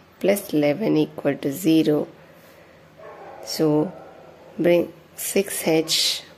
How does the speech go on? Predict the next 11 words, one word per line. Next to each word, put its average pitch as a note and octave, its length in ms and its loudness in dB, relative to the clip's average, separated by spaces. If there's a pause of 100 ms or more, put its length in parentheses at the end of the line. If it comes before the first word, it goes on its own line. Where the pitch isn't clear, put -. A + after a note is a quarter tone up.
(160)
plus G3+ 320 2
four D#3+ 520 0
K D3 380 2 (560)
equal D#3 500 0 (120)
to D3+ 340 0 (480)
eleven. F3+ 500 0 (2000)
Let E3 180 2
this F3+ 240 2
be E3+ 300 4
equation G3+ 640 -4 (100)
three. F#3+ 240 -6